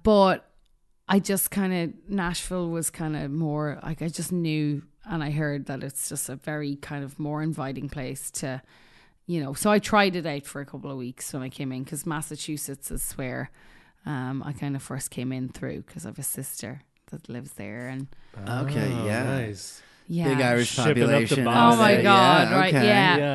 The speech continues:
Speaker 3: Yeah.
Speaker 1: Have you
Speaker 2: Yeah.
Speaker 1: guys, so, yeah, 'cause she's over on Nantucket Island.
Speaker 3: Nice.
Speaker 1: Um, so
Speaker 2: Okay.
Speaker 1: anybody who listens to this or whoever wants to go and visit somewhere, like, so beautiful in the world, it is just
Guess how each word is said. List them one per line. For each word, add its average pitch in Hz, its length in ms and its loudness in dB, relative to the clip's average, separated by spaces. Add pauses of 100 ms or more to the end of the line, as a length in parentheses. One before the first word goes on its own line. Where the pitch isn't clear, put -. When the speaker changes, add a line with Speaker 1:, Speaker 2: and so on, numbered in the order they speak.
Speaker 3:
Yeah. 143 100 2
Speaker 1:
Have 247 160 8
you 269 100 8
Speaker 2:
Yeah. 302 60 4
Speaker 1:
guys, 302 240 6
so, - 480 0
yeah, 226 240 2
'cause 214 180 -2
she's 240 240 -2
over 202 300 2
on 175 240 2
Nantucket 165 580 -2
Island. 156 640 -4 (140)
Speaker 3:
Nice. 135 440 2
Speaker 1:
Um, 147 120 -2
so 165 480 -2 (160)
Speaker 2:
Okay. 107 220 -14 (340)
Speaker 1:
anybody 202 440 4
who 185 100 2
listens 175 460 -2
to 165 80 -6
this 151 340 -6
or 151 380 -6
whoever 156 560 -2
wants 165 320 -4
to 160 80 -8
go 143 340 -6
and 143 240 -6
visit 151 400 -4
somewhere, 143 400 -6 (160)
like, 143 480 -10
so - 320 -4
beautiful 143 540 -2
in 143 120 -4
the 143 80 -2
world, 131 300 -6
it 147 160 -6
is 139 240 -8
just - 540 -12